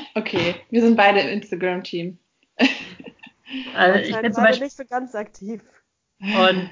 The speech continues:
Speaker 2: das, das sagt zum Beispiel auch irgendwas über unsere Struktur aus. Ich bin so ein bisschen mehr mit bei dem drin, was im, äh, Blog passiert. Ich bin so ein bisschen mehr da drin, was im Podcast passiert. Aber ich bin überhaupt nicht so da drin, was gerade bei Instagram passiert. Instagram konsumiere ich selbst eher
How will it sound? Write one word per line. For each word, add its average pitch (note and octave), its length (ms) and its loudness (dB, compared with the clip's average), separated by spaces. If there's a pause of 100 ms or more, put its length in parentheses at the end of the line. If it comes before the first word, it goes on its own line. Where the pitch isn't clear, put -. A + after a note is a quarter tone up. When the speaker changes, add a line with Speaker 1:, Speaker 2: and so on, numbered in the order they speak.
(160)
Speaker 2:
das, F3 180 -2
das F#3 380 -2
sagt F#3 220 2
zum G#3 60 -4
Beispiel G3 180 -6
auch F#3+ 180 -4
irgendwas F3+ 420 -8
über F3+ 220 -6
unsere D#3+ 200 -8
Struktur A3 680 0
aus. B3+ 320 0
Ich G3+ 260 -12 (180)
bin G3 160 -4
so F#3+ 100 -2
ein E3+ 60 -4
bisschen G3 280 -6
mehr E3+ 220 -2
mit D#3+ 300 -10
bei D3+ 140 2
dem F3 280 2
drin, D#3+ 260 -4
was C#3 160 -4
im, C3+ 340 -4 (540)
äh, D3 180 -2
Blog A#3+ 320 -2
passiert. A#3+ 560 -4
Ich - 120 -20
bin E3+ 200 -4
so F3 100 -8
ein D3+ 60 -6
bisschen D#3+ 320 -6
mehr D#3 140 0
da D3 100 0
drin, D3+ 260 -6
was C#3 140 -6
im C#3 140 -8
Podcast G#3+ 500 -2
passiert. G3 400 -2 (800)
Aber E3+ 200 2
ich F3 120 -2
bin F#3+ 260 -2
überhaupt G3 460 0
nicht A#3+ 160 0
so G#3+ 60 -2
da G3+ 100 2
drin, G3+ 300 -4
was G3 180 -6
gerade F3+ 240 -2
bei F3+ 60 2
Instagram D#3+ 480 0
passiert. - 300 -6
Instagram F3+ 540 0
konsumiere F3+ 640 2
ich E3 180 -2
selbst E3+ 380 -2
eher D3+ 500 0